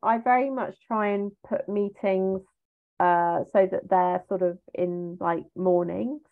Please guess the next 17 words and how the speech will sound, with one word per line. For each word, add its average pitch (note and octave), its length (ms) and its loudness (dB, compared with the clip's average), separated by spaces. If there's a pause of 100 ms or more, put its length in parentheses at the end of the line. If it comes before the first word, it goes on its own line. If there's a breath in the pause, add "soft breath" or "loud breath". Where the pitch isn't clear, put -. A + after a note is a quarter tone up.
slots, G#3+ 340 -2 (640 soft breath)
so F#3+ 120 6
that - 100 0
I've G3 200 2
got, - 160 -2 (220)
you G#3 100 -8
know, F#3 120 0
if F3+ 120 0
I've G3+ 120 0
got - 160 0
meetings, F#3 380 -4
I've F3 120 -4
got - 180 -8
two G3 80 -4
or F#3 140 -4
three E3+ 120 -6
meetings. E3+ 680 -8